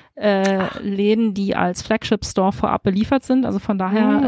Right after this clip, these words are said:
Speaker 1: äh, dürften auch in Deutschland die ersten Versionen unterwegs sein. Von daher, äh, ne, natürlich jetzt, äh,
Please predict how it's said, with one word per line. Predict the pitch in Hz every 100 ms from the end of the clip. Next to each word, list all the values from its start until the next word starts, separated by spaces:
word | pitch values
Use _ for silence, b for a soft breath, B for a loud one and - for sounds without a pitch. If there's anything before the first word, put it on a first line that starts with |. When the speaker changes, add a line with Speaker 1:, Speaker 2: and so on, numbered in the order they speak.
| 190
Speaker 1:
äh, | 190 190
dürften | 185 185 214 -
auch | 190
in | 196
Deutschland | 180 - 247
die | -
ersten | 220 - - 233
Versionen | 220 208 220 226
unterwegs | 214 226 208 226 -
sein. | 220 220 226 B B B
Von | _ 214 196
daher, | 180 202 220 208 202 202 - 185 180 180
äh, | 180
ne, | 190 196
natürlich | 196 - 202 202
jetzt, | 196 190 - -
äh, | - 180 175